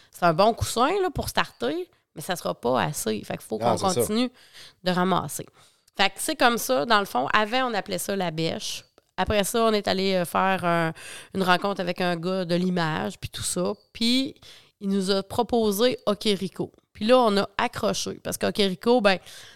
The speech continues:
Speaker 1: belle référence avec le chant du coq. Fait que, tu sais, on a un
Speaker 2: Un
Speaker 1: lien.
Speaker 2: cocorico, ouais.
Speaker 1: Ouais, on a donc un lien agricole. Le coq, c'est quoi son rôle ? Ben, c'est de protéger, hein, puis de prévenir les dangers. Puis, euh, il prend soin d'eux.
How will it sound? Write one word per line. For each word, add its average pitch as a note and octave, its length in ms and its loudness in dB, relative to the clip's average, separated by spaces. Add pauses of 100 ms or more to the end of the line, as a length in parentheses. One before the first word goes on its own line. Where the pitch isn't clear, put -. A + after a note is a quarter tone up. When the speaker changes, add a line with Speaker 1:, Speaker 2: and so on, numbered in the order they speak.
(140)
Speaker 1:
belle G3+ 200 4
référence F#3+ 440 0
avec - 120 -2
le F3+ 120 4
chant F#3 280 -2
du F#3 180 -12
coq. F3+ 200 0 (180)
Fait F3+ 160 -4
que, - 60 -12
tu - 80 -12
sais, G#3 160 2
on F3+ 140 2
a F3 60 -2
un F3 60 0
Speaker 2:
Un F3 40 0
Speaker 1:
lien. F#3 260 2
Speaker 2:
cocorico, D3 640 4
ouais. C3+ 160 0
Speaker 1:
Ouais, G#3 280 4
on F#3 120 0
a F3+ 200 4
donc F#3 260 4
un F#3 140 4
lien F#3+ 340 2
agricole. F#3+ 680 -2
Le F3+ 120 4
coq, C4 280 4
c'est - 160 -6
quoi A3 160 2
son F#3+ 240 4
rôle ? G#3+ 280 0
Ben, D#3+ 140 -2
c'est D#3+ 160 -4
de - 60 -12
protéger, F3+ 880 -2 (540)
hein, G#3 180 0
puis - 80 -10
de F#3+ 120 4
prévenir G#3 800 2
les F3+ 140 2
dangers. E3+ 600 2 (960)
Puis, F#3 340 2
euh, F3 220 6
il F3 100 2
prend F#3+ 380 2
soin F#3 600 0
d'eux. E3 400 -2